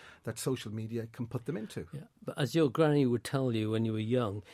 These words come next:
Speaker 2: if it's too good to be true, it probably isn't true. And I think we've got to say to the teenagers today, if something comes across that's too good to be true,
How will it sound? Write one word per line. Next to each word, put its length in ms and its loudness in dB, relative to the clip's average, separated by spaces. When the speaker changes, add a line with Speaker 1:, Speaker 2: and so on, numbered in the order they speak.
Speaker 2:
if 100 -6
it's 220 -6
too 260 4
good 220 0
to 60 -8
be 120 -2
true, 560 -4
it 160 -20
probably 440 -6
isn't 300 -4
true. 360 -8
And 140 -4
I 40 -2
think 300 -2
we've 180 0
got 180 0
to 100 -10
say 300 0
to 160 -8
the 180 -6
teenagers 500 4
today, 540 -2
if 240 10
something 360 0
comes 200 4
across 280 -2
that's 160 -10
too 260 2
good 240 -2
to 60 -4
be 80 -4
true, 480 -2